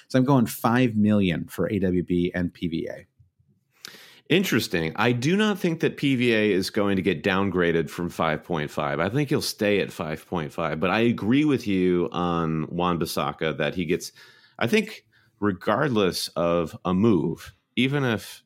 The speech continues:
Speaker 2: A W B stays at Crystal Palace, I think he goes up to five million.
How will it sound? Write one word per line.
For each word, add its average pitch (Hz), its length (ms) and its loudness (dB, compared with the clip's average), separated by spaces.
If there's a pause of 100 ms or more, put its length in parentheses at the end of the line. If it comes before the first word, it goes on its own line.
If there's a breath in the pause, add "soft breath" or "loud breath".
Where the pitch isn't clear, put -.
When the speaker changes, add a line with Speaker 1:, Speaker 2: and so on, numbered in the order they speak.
Speaker 2:
A 95 100 2
W 87 320 0
B 82 160 -2
stays 101 600 -2
at 80 100 -6
Crystal 80 360 -10
Palace, 73 420 -6
I 82 80 -12
think 76 180 -10
he 82 80 -8
goes 73 320 -6
up 71 160 -8
to 67 140 -20
five 62 280 -8
million. 71 320 -10